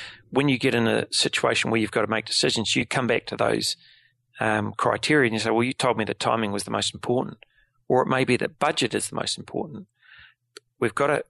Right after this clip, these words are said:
this is all we've got. We can only spend this much. So we don't mind if it takes a bit longer, but we've gotta, we can only spend that much. So, um,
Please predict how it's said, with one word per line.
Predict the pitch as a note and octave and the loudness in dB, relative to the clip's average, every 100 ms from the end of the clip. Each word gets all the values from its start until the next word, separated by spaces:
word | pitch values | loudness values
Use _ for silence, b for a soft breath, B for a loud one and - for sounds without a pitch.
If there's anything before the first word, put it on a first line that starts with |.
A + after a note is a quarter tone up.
| _ _ | _ _
this | D#3 - | 0 2
is | B2+ | 4
all | B2+ | 4
we've | A2 G#2 | 2 0
got. | - D3 - | 2 0 0
We | A#2 | -4
can | A2 | -2
only | B2+ C#3 | 0 0
spend | - - A#2+ | 0 -2 0
this | A2+ - | 0 0
much. | C3 F#3+ - - _ b b - | -2 -2 -2 -6 _ b b -6
So | - A#2+ A#2+ | 0 2 2
we | A2+ | 2
don't | C#3 G#3+ | 2 2
mind | C#3+ C#3 | 2 2
if | A#2 | 0
it | - | -4
takes | - D3 - | -2 -2 -2
a | - | -2
bit | - | -2
longer, | - - - A#2+ - _ _ _ _ _ _ _ _ _ - | -2 -4 -2 -6 -6 _ _ _ _ _ _ _ _ _ -4
but | B2 | -2
we've | A2+ A2 | -2 0
gotta, | B2+ A#2 B2 | 2 2 0
we | C3 | -2
can | G#2+ B2 | 0 0
only | A#2+ G#2+ | 0 -2
spend | - A2 G#2+ | -4 -4 -4
that | - | -2
much. | A2+ - - - b b b | -2 -4 -6 -10 b b b
So, | - B2+ A#2 A#2 - - - _ C3 | -4 0 2 2 -2 -10 -18 _ -2
um, | A2+ A2+ A2 G#2+ | 0 0 -2 -6